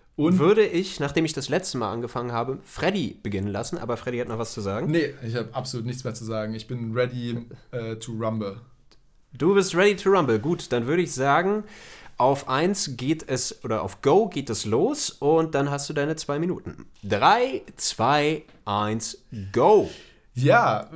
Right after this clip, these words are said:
Speaker 1: äh, äh, welchen Film will ich euch denn vorstellen? Das war eine Frage, mit der ich mich lange auseinandergesetzt hab. Ich hab zuerst natürlich an die Klassiker wie Into the Wild gedacht, aber die hat wahrscheinlich jeder Reisefan schon gesehen, deswegen schmeißen wir die direkt zur Seite, das brauchen wir nicht.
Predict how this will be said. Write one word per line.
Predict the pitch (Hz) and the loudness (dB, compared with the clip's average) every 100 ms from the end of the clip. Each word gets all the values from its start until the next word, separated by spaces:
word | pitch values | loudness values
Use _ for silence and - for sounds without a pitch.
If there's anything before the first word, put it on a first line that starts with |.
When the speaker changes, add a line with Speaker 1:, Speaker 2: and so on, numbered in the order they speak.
| 170 | -2
Speaker 1:
äh, | 151 147 143 135 135 139 131 | 2 2 2 2 0 2 2
äh, | 127 | 4
welchen | 143 202 170 | 2 2 0
Film | - 196 196 139 | 0 0 0 0
will | 151 | -2
ich | 139 | -4
euch | 139 | -4
denn | 139 127 | -4 -4
vorstellen? | 151 156 - 107 107 | -2 -2 -2 -2 0
Das | 127 135 - - | 2 2 -2 -6
war | 135 143 147 156 151 | -4 2 4 4 0
eine | 139 143 143 131 131 - | 0 -2 0 0 -2 -6
Frage, | - 135 156 165 | -4 2 4 4
mit | 135 | 2
der | 135 | 0
ich | 135 | -2
mich | 135 | -2
lange | 139 160 | -2 0
auseinandergesetzt | 135 131 131 139 113 117 - | 0 0 0 0 -2 -4 -4
hab. | 135 131 | -2 -2
Ich | 131 127 | -2 -2
hab | 131 - | -2 -4
zuerst | 139 135 | -6 -4
natürlich | 143 127 131 | -2 -2 -2
an | |
die | 123 | -4
Klassiker | 117 131 135 131 117 | 0 2 4 2 0
wie | 123 | -4
Into | 135 | -6
the | 123 110 | -4 2
Wild | 135 175 - | 2 2 -2
gedacht, | 127 135 131 | -2 -2 -2
aber | - 165 156 | 0 4 4
die | 135 | 2
hat | 147 | -2
wahrscheinlich | 143 135 143 123 | -2 -2 -2 -2
jeder | 123 147 120 | 0 2 4
Reisefan | 123 135 135 135 131 | 4 2 0 0 0
schon | 131 | 0
gesehen, | 117 113 139 | 0 0 -2
deswegen | 123 131 123 | -4 -6 -6
schmeißen | 110 120 135 147 | -2 0 0 0
wir | 113 | -4
die | 113 | -4
direkt | 117 135 135 | -2 -2 -2
zur | 127 | 0
Seite, | 120 135 139 | 2 2 2
das | 120 - | -4 -2
brauchen | 127 135 123 | -2 -2 -2
wir | 110 | -4
nicht. | 131 | -4